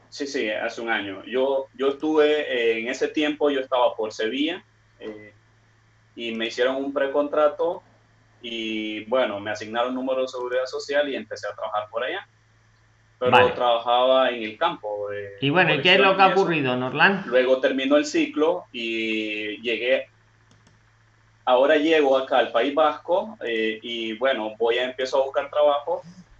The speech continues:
Speaker 1: y ninguna empresa me contrata, aunque tenga el nie, ni, y aunque tenga el nie y número de seguridad social, porque me, porque no tengo un permiso de trabajo.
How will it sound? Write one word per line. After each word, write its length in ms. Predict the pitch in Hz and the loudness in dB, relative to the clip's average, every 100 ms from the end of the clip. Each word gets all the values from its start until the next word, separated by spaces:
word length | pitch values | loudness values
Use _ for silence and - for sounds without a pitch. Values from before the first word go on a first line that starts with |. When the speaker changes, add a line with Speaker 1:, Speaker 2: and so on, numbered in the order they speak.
| _ 175 180 | _ -20 -10
Speaker 1:
y 260 | 139 135 135 | -6 -4 0
ninguna 400 | 139 131 139 135 | 0 2 2 0
empresa 680 | 135 139 139 143 147 143 143 | 0 0 0 2 4 4 0
me 220 | 127 120 120 | -4 -6 -4
contrata, 680 | 127 131 139 135 156 185 - _ _ _ _ - | -4 0 0 0 -4 -4 -10 _ _ _ _ -2
aunque 280 | 120 120 113 | -2 -2 -4
tenga 380 | 135 131 110 | -2 0 2
el 140 | 110 131 | 2 2
nie, 280 | 147 143 147 | 2 2 0
ni, 640 | 120 120 117 110 107 104 104 | -4 -6 -6 -6 -6 -8 -8
y 60 | |
aunque 220 | 117 117 113 | -6 -6 -4
tenga 240 | 135 139 | -2 0
el 80 | 139 | 0
nie 220 | 147 117 | 0 -2
y 60 | 117 | -4
número 240 | 127 131 | -4 -4
de 60 | 131 | -4
seguridad 220 | 127 135 | -2 -2
social, 380 | 139 143 156 175 - | -2 0 -2 -2 -8
porque 260 | - 117 | -10 -8
me, 260 | 113 113 110 - | -4 -6 -6 -6
porque 260 | 117 - | -4 -4
no 200 | 117 131 | -6 -6
tengo 500 | 156 165 170 190 220 - - | -4 -4 -2 -2 -4 -10 -6
un 120 | 139 | -2
permiso 360 | 131 131 127 | 0 0 0
de 80 | 117 | -2
trabajo. 420 | 117 110 113 - | 2 2 2 -2